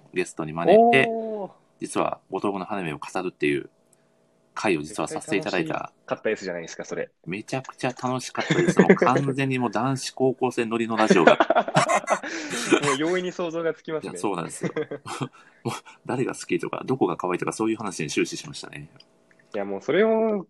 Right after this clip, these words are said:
Speaker 2: 存分に語り尽くせる作品ですからね、
Speaker 1: いや、
Speaker 2: 五等分の花嫁は。
Speaker 1: そうなんですよね。なんで、その推しのね、
Speaker 2: いいですね。
Speaker 1: それぞれの推しをね、最大限こう、熱量をね、バリバリで語るっていうのも、本当楽しい回だった記憶があるんですけど、ちょっとその、
Speaker 2: いやー、間違いない。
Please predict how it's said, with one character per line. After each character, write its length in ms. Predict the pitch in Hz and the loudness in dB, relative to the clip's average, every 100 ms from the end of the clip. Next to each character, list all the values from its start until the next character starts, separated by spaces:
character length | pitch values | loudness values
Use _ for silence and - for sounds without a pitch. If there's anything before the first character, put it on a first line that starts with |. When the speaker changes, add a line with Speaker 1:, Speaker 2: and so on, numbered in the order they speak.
| - | -2
Speaker 2:
存 100 | 175 | -2
分 80 | 190 | 2
に 80 | 208 | 0
語 120 | 202 190 | 0 0
り 100 | 190 | 0
尽 100 | - | -2
く 80 | - | 0
せ 100 | 190 | 2
る 80 | 151 | 2
作 200 | 110 - | -2 -6
品 120 | 120 | -2
で 80 | 120 | -2
す 80 | - | -2
か 80 | 90 | -6
ら 80 | 87 | -2
ね、 100 | 101 | -2
Speaker 1:
い 20 | |
や、 60 | - | -4
Speaker 2:
五 60 | - | -4
等 120 | 98 | -2
分 120 | 95 | 0
の 80 | 92 | 0
花 180 | 95 95 | 2 0
嫁 160 | 82 | 0
は。 140 | 78 78 | -4 -8
Speaker 1:
そ 140 | - | -10
う 40 | - | -8
な 40 | |
ん 20 | |
で 60 | 90 | -6
す 0 | |
よ 40 | |
ね。 300 | 107 104 107 113 _ - | -4 -6 -10 -18 _ -12
な 60 | 95 | -4
ん 60 | |
で、 80 | 85 | -4
そ 140 | - | -2
の 120 | 92 - | -2 -2
推 80 | |
し 120 | - 98 | -2 0
の 60 | |
ね、 40 | - | 2
Speaker 2:
い 20 | |
い 40 | |
で 60 | 78 | 2
す 60 | 82 | 0
ね。 300 | 82 80 76 - | 0 -2 -8 -10
Speaker 1:
そ 140 | - | 2
れ 80 | 147 | 2
ぞ 80 | 117 | 4
れ 40 | |
の 120 | 85 90 | 2 0
推 40 | |
し 140 | - | 2
を 80 | 92 | 2
ね、 280 | 90 95 95 _ | 2 0 -2 _
最 200 | - 101 | -4 -2
大 160 | 101 95 | 4 4
限 160 | 82 80 | 2 0
こ 360 | 76 80 - - | 0 2 0 -8
う、 40 | _ _ - _ _ - - | _ _ -20 _ _ -12 -4
熱 240 | 82 - | -2 4
量 140 | 80 | 4
を 40 | 73 | 4
ね、 200 | 78 78 - | -2 -6 -6
バ 100 | 82 | -2
リ 60 | |
バ 80 | 82 | 0
リ 100 | 82 | 0
で 220 | 82 82 - | 0 -2 -6
語 180 | - 95 | -6 0
る 100 | 95 | 0
っ 20 | |
て 140 | 92 - | 2 2
い 60 | |
う 40 | 76 | 0
の 80 | 78 | -2
も、 180 | 78 - _ - | -8 -12 _ -10
本 120 | 117 | -8
当 100 | 123 | -6
楽 220 | 117 113 | -4 -2
し 100 | - | 2
い 220 | 82 80 - _ - _ _ | 2 2 -2 _ -20 _ _
回 160 | - 92 | 0 2
だ 80 | 78 | 2
っ 20 | |
た 100 | - | -2
記 120 | - | -2
憶 160 | 80 87 | -2 -2
が 60 | |
あ 20 | 80 | -6
る 100 | 80 | -6
ん 40 | |
で 80 | 76 | -6
す 80 | - | -6
け 60 | |
ど、 60 | - | -6
ち 100 | - | -4
ょ 20 | |
っ 20 | |
と 120 | - - | -4 0
そ 100 | 101 | 4
の、 80 | |
Speaker 2:
い 20 | 92 | 6
や 140 | 87 | 4
ー、 20 | |
間 380 | 87 87 - 87 | 0 -6 -4 -6
違 40 | |
い 20 | 80 | -6
な 100 | |
い。 80 | 76 | -10